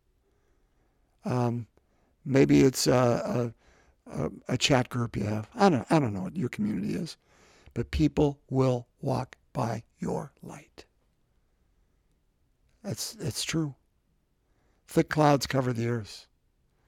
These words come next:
Darkness covers the people. They need light. They're looking for it. They're looking for it.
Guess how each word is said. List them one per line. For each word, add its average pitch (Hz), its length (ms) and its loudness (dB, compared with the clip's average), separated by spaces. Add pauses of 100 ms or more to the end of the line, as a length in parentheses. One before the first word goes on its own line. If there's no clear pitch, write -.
(640)
Darkness 139 480 4
covers 117 340 -4
the - 80 -6
people. - 400 -10 (1400)
They 127 100 -2
need 143 200 2
light. 120 380 -4 (140)
They're 135 120 0
looking 139 360 2
for - 280 -8
it. - 80 -18 (460)
They're 151 100 10
looking 147 380 8
for - 260 -8
it. - 80 -20